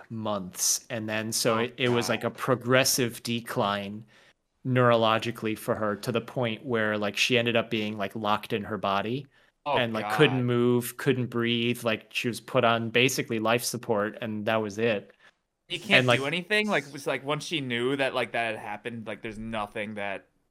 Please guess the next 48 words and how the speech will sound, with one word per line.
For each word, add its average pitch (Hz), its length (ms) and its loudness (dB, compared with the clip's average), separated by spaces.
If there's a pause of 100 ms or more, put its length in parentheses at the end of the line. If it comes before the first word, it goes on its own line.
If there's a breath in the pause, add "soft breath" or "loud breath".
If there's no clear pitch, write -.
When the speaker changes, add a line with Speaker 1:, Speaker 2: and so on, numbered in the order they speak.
(120)
Speaker 2:
oh. 123 140 -2
Speaker 1:
Nothing 135 520 4
they, 131 140 8
Speaker 2:
Oh. - 180 -4
Speaker 1:
nothing 151 420 6
they 135 120 8
could 135 160 4
do. 131 140 4
They, 139 200 6
they, 156 300 8
they 143 180 6
actually 170 340 6
took - 340 4
her 143 120 4
Speaker 2:
Hmm. 123 60 2
Speaker 1:
mercury 135 440 2
blood 120 320 4
levels 151 460 4
and 123 280 0
knew 131 200 2
that 120 160 8
it 120 60 6
was 123 160 4
already 113 320 4
high, 110 400 4 (340 loud breath)
but 123 140 6
then 131 160 6
they, 127 180 8
they 127 220 2
took 127 240 0
a 120 40 -2
sample 123 460 4
of 117 80 2
her 110 140 2
hair, 117 520 2
and 127 140 0
then 117 120 2
they 120 100 6
were 120 120 6
able 120 200 4
to 117 80 -2
trace - 360 2
back 113 300 2
around 110 360 0
which 110 320 0
day 107 200 0
it 104 80 -2
happened. 98 560 -4